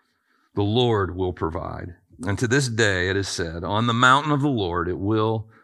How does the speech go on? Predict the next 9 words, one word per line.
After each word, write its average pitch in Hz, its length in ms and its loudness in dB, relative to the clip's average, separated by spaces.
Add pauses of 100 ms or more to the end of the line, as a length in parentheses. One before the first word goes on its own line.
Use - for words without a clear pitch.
(280)
be 85 420 -4 (760)
provided." - 600 -10 (2250)
I 135 100 4
don't 160 160 4
know 139 120 4
what 123 140 -2
kind 117 200 0
of 98 60 -8
testing 107 640 -2